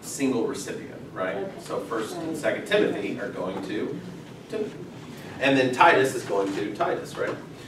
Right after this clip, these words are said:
Speaker 1: And so, <clears throat> um, the rest of the letters, like First and Second Thessalonians, First and Second Corinthians,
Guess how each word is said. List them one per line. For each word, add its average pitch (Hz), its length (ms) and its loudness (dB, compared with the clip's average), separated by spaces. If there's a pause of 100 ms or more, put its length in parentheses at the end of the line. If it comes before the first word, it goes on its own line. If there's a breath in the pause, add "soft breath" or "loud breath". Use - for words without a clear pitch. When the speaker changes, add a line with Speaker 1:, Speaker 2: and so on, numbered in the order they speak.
(320 loud breath)
Speaker 1:
And 143 160 2
so, 151 460 10
<clears throat> - 360 6
um, 117 440 2
the 131 100 6
rest 135 340 8
of 131 200 4
the 104 280 6 (120)
letters, - 420 2
like 87 240 0 (800)
First - 240 -4
and - 80 -10
Second - 240 -8
Thessalonians, 131 580 0
First - 220 -8
and - 40 -12
Second - 260 -8
Corinthians, 123 400 -2